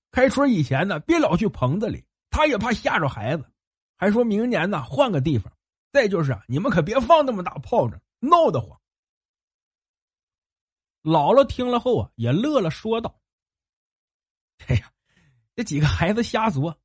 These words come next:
耽误老仙儿猫冬了。就是你不提醒我们呢，也不能伤着他。以后我吩咐他们少去棚子里就是了。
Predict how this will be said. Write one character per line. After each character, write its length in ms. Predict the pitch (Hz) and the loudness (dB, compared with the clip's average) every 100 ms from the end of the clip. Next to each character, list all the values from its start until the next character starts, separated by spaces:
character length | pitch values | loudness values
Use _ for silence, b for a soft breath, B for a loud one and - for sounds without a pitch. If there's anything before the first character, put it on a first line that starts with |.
| _ | _
耽 220 | 254 269 | 4 6
误 40 | 277 | 6
老 160 | 208 | 2
仙 160 | 165 240 | 2 0
儿 40 | |
猫 180 | 233 233 | 2 2
冬 260 | 208 202 202 | 0 -2 -6
了。 100 | - _ _ _ _ - | -12 _ _ _ _ -4
就 100 | 320 | -2
是 80 | 311 | -2
你 160 | 220 | -2
不 180 | 220 339 | -2 -2
提 220 | 254 233 | 0 2
醒 140 | 240 240 | 2 2
我 120 | 110 | 0
们 120 | 131 | -2
呢， 80 | 123 | -2
也 140 | 107 165 | -2 -2
不 120 | 262 | -2
能 160 | 262 | -2
伤 300 | 240 185 180 | -2 -2 -2
着 80 | 170 | -2
他。 120 | 135 - _ _ - | -4 -8 _ _ -4
以 120 | 135 | -2
后 140 | 160 | 0
我 160 | 247 160 | 2 2
吩 160 | 214 | 2
咐 120 | 208 196 | 0 0
他 120 | 185 | 0
们 100 | 170 | -2
少 220 | - 120 | -2 -2
去 100 | 220 | -2
棚 260 | - 127 165 | -2 -2 0
子 60 | |
里 100 | 156 | -2
就 120 | 104 | -2
是 160 | 123 143 | -4 -4
了。 120 | - | -8